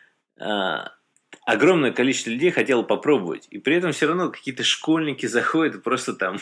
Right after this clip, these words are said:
<laughs> открывают Snapchat, там <laughs> чатаются, просто так. И там стоит очередь людей попробовать, и, и всё равно как-то оно всё нормально как-то разруливается, несмотря просто, когда становится слишком много людей, толпа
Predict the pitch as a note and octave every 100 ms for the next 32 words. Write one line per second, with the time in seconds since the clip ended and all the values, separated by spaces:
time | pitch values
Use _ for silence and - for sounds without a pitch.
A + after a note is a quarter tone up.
0 | - C3+ - B2 - A2+ B2 C3 A2 -
1 | - - - - - - - - B2+ A#2+
2 | - - C#3+ C#3+ B2+ - G2 G#2 - -
3 | - - - D3+ C3 A#2 F#2+ G2+ F#2+ A#2
4 | F3+ C#3 F2 - - - - E3 - C3
5 | B2+ D3 C3 - C#3+ A#2+ G2+ A2 B2 G3+
6 | A3+ - D3+ F3+ F#3+ C3+ G2 - _ _
7 | _ _ _ B2 B2 - - - - G3
8 | E3+ - F#3 G3 E3 A#2+ - A2 A#2+ A#2+
9 | - - D3 C3 A2 - - - A2 A2+
10 | C#3 D3+ A2+ F#2+ F#2 G#2+ G2+ G2+ G2+ C3
11 | F3+ D#3+ A#2+ F#2+ - G2+ - B2 A2+ G#2
12 | F#2+ - A2 A#2 A2+ B2+ A#2 - A#2+ A#2
13 | A#2+ A#2+ A2+ A#2 B2 G3+ G#3 A#2+ A2 -
14 | F3 G3